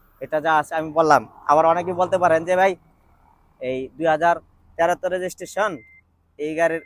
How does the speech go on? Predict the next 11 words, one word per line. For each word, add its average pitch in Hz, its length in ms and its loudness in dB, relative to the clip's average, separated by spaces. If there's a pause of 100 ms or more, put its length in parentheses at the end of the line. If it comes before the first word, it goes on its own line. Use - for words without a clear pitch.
(160)
এত 202 200 -12
মাইলেজ, 196 420 -2
এত 175 320 -12
চলা 165 240 -2
গাড়ি।" 123 280 -4 (120)
আমি 123 180 -14
তো 139 120 -8
আগেই 131 220 -6
বললাম, 147 360 -4 (560)
মা 139 180 4
অটোমোবাইল 151 380 -2